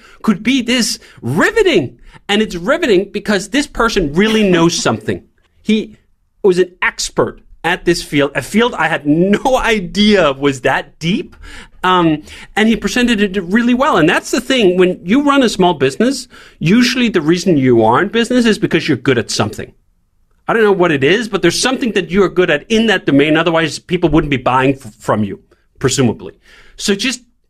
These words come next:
keep scratching in that, keep going deeper into that, and you'd be amazed how interesting that can be.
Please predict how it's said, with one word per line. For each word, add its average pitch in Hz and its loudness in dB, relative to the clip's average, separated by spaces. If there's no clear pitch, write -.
keep - -10
scratching 190 -2
in 196 0
that, 190 -4
keep 247 -8
going 175 4
deeper 170 0
into 165 -2
that, 156 -4
and 156 0
you'd 170 0
be 175 0
amazed 220 0
how 185 -4
interesting 190 0
that 139 0
can 135 -4
be. 104 -6